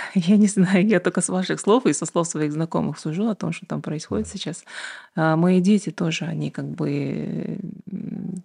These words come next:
Speaker 1: ну, я им просто один раз объяснила, что это такое, и они как бы сами тоже не, не загружают и не, поэтому у меня нет источника, где я могла бы посмотреть. <clears throat> Но, м, я очень много читала о,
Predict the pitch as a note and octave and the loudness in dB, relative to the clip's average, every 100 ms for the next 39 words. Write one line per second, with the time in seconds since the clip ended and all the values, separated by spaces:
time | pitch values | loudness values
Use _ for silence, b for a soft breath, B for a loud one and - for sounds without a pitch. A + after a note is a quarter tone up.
0 | - G3+ B3+ F#3 E3+ F#3 E3+ E3+ D#3+ D#3 | 0 4 6 4 2 -2 -2 0 0 0
1 | D3+ E3+ - F3+ - - - - F#3 A#3 | -4 -6 -4 -4 -4 -4 -6 -6 -4 0
2 | B3 F3+ F3+ E3+ D#3+ D3+ - F3 D#3 E3 | 2 2 0 -2 -4 -6 -4 -4 -4 -6
3 | - C#3 - C#3+ - F3 E3 E3+ F3+ F#3 | -10 -8 -6 -6 -8 -4 -4 -4 -4 -4
4 | A3+ A3 - E3+ C#3+ F3+ F3+ - F3+ G3+ | -2 -2 -2 -4 -2 -4 -4 -2 2 4
5 | F#3 F3 F3 F3+ F3 F3 E3 - F#3 G3 | 6 4 4 4 4 2 -2 -2 -2 -2
6 | D#3 D3 E3 F3 E3+ E3+ E3+ E3+ F3+ F3+ | -4 -4 -2 -2 -2 -2 -2 -4 0 2
7 | F3+ D3 - B B B B _ - C#4 | 2 0 -2 B B B B _ 4 4
8 | C4 A#3 G#3+ D#3+ - - - - F#3+ G3 | 8 8 8 4 -8 -18 -18 2 8 10
9 | A3 G3+ - _ _ _ _ _ _ A3+ | 10 8 4 _ _ _ _ _ _ 2
10 | G3+ F#3+ G#3 G#3+ - G#3 G3+ G3 - A#3 | 6 6 6 4 0 2 4 2 2 6
11 | A3+ F#3 - - _ F#3+ F#3+ F#3 | 6 6 2 -6 _ 2 4 4